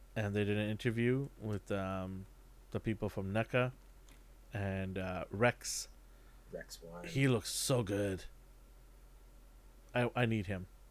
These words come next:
Speaker 1: like, now. I need him.
Speaker 2: You're all about the, uh,
Speaker 1: I love it. I, I,
Speaker 2: Yeah.
Speaker 1: I don't. The, these, th-, these guys,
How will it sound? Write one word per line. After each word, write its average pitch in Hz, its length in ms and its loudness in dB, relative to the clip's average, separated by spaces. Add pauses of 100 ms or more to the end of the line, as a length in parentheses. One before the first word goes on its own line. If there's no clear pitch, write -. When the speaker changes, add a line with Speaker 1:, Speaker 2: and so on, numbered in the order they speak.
(640)
Speaker 1:
like, 101 240 -2
now. 95 260 -4 (720)
I 107 60 -2
need 98 180 -4
him. 71 120 -10 (960)
Speaker 2:
You're 117 120 2
all 110 140 4
about 92 280 0
the, 80 200 -2
uh, 71 160 -6 (1160)
Speaker 1:
I 160 100 6
love 247 200 10
it. - 180 6
I, 135 100 6
I, 135 140 6
Speaker 2:
Yeah. - 100 4 (200)
Speaker 1:
I 165 100 8
don't. 202 300 2
The, 175 140 4
these, 185 300 0
th-, 170 220 -6
these 202 300 -2
guys, 226 460 6